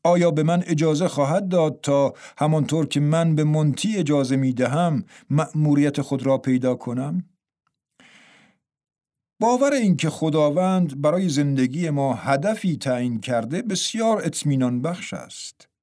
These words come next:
برای انسان‌های غیر مذهبی، باور این که خود باید تکه چوب خود را پرتاب کنند راحت است.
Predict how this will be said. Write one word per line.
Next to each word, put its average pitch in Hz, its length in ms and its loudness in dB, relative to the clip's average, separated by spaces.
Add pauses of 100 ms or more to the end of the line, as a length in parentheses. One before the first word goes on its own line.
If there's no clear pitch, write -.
(640)
برای 185 360 2
انسان‌های 151 600 0
غیر 147 340 2
مذهبی، 135 760 -2 (420)
باور 156 480 2
این 185 180 2
که 156 160 -2
خود 165 560 -2
باید 131 360 2
تکه 156 420 -4
چوب 180 400 -4
خود 139 240 -4
را 135 100 2
پرتاب 127 640 -4
کنند 156 560 -2
راحت 147 520 -6
است. - 440 -14